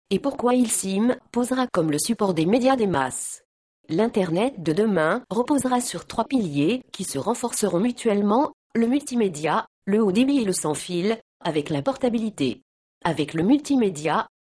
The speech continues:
Internet n'est plus seulement du texte, de l'image et du son. C'est également du film, de la vidéo et de l'interactivité en ligne. Par exemple, une vidéoconférence interactive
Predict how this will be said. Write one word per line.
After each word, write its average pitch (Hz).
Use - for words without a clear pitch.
Internet 196
n'est 165
plus 311
seulement 247
du 190
texte, -
de 156
l'image 269
et 240
du 170
son. 135
C'est 220
également 262
du 160
film, 294
de 208
la 262
vidéo 233
et 208
de 160
l'interactivité 208
en 185
ligne. 123
Par 165
exemple, 233
une 180
vidéoconférence 202
interactive 220